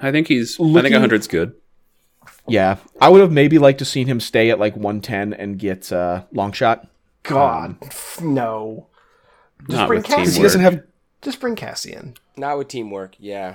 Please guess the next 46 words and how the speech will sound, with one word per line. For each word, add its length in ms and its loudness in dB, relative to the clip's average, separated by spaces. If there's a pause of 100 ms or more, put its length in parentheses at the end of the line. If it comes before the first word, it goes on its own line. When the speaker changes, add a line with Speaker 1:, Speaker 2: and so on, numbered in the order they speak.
(120)
Speaker 3:
Yeah. 140 -12
Speaker 4:
I 40 -8
mean, 100 -8
we 120 -4
already 140 -2
give 140 -8
that 120 -6
to 60 -18
Cassian. 560 -8
It, 220 -16
uh, 80 -14 (140)
yeah. 120 -6
Speaker 2:
Uh, 120 2 (180)
Speaker 3:
Yeah. 220 -4
Speaker 2:
speaking 360 0
of, 280 -2
Chewie 340 2
got 260 6
a 60 0
little 180 0
cheaper 460 -2
again, 460 -4
Speaker 1:
Neat. 160 2
Speaker 2:
which 160 -6
is 80 -14
great 240 -4
now 160 -2
that 100 -2
he's 300 -8
ninety 260 -6
points. 320 -8
Speaker 3:
He 60 -6
got 100 -2
a 60 0
lot 100 2
of 100 -4
love, 300 0
too. 140 -6
Speaker 2:
Um, 260 0
Speaker 3:
He 40 -4
got 120 -2
a 40 -6
lot 160 -2
of 60 -6
new 140 -4
keywords. 720 -8